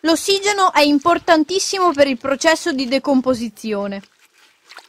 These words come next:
Dopo circa dodici o trentasei ore,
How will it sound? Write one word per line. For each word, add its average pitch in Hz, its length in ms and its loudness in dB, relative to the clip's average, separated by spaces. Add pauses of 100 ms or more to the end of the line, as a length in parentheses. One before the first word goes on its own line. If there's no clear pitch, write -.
(340)
Dopo 320 320 4
circa 427 460 4
dodici 320 640 2
o 269 140 4
trentasei 285 720 2
ore, 226 360 2